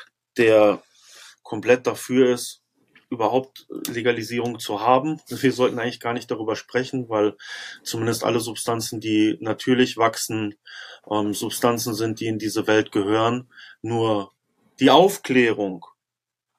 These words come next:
die ist eben das, was, was, was die wichtig ist. Und wäre ich damals nicht damit konfrontiert gewesen, dass alles so illegal und war und so krass und das Gefühl, was ich dann habe, so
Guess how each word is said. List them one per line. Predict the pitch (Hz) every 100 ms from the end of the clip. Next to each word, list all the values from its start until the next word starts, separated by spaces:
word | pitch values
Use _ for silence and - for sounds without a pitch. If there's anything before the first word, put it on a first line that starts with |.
| _ _ _ 135
die | 165
ist | 131 -
eben | 101 110 107 104
das, | 104 - - -
was, | 95 - -
was, | 98 - -
was | 104 - -
die | - 117
wichtig | 135 - 135 95
ist. | 95 -
Und | 107 104 - - - - -
wäre | 101 120 143 139 135
ich | 160 -
damals | 143 147 143 135
nicht | 143 135
damit | 123 123
konfrontiert | 117 107 117 113 160 -
gewesen, | 98 110 95 101
dass | 98 -
alles | 123 123 -
so | 120 -
illegal | 156 147 131 117 113
und | 113 110 -
war | 110 104 -
und | 107 101
so | 113
krass | 107 139 147 151 -
und | 120 113 110
das | 123 -
Gefühl, | 127 156 160
was | 135 123
ich | 120
dann | 110 104
habe, | 107 101 113
so | 113 110 - -